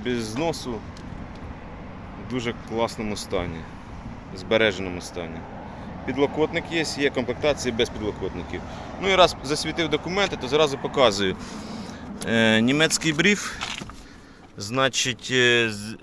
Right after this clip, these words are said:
ось перша реєстрація була, другий місяць, десятий, е, десятий рік. Е, практично один власник був. Ну, якщо бути точнішими, то перший власник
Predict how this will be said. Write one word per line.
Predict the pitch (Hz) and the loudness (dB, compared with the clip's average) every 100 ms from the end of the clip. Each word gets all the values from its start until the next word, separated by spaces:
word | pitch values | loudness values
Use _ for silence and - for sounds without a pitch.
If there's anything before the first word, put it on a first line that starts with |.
| - 98 | -12 -8
ось | 113 - | -6 -6
перша | 123 117 123 113 | -4 -4 -4 -4
реєстрація | 113 110 - 151 147 - 113 | -4 -6 0 2 2 -2 -4
була, | 98 98 104 101 | -4 -6 0 0
другий | 98 117 113 | 0 -4 -4
місяць, | 120 98 | -4 -8
десятий, | 98 - 117 - 110 104 95 67 90 | -8 -4 -6 -6 -8 -6 -8 -8 -10
е, | |
десятий | 90 - 110 127 135 | -8 -8 -8 -6 -6
рік. | 160 - - - - - - - - - - - - 92 | -6 -8 -18 -20 -20 -20 -20 -20 -20 -20 -20 -20 -14 -12
Е, | 98 | -8
практично | 110 160 147 139 | -6 -4 -4 -4
один | 127 127 | -4 0
власник | 127 110 98 90 | 2 2 0 -6
був. | 101 | -6
Ну, | 139 - - - | -6 -10 -16 -16
якщо | - - 147 | -10 -6 -6
бути | 120 123 - | -6 -10 -14
точнішими, | - - 185 196 - 123 113 | -12 -8 -4 -4 -4 -4 -4
то | 95 107 - | -4 -8 -2
перший | 143 131 - 123 | -2 -2 -4 -8
власник | 113 131 139 - 135 123 | -6 -2 -2 -2 -8 -10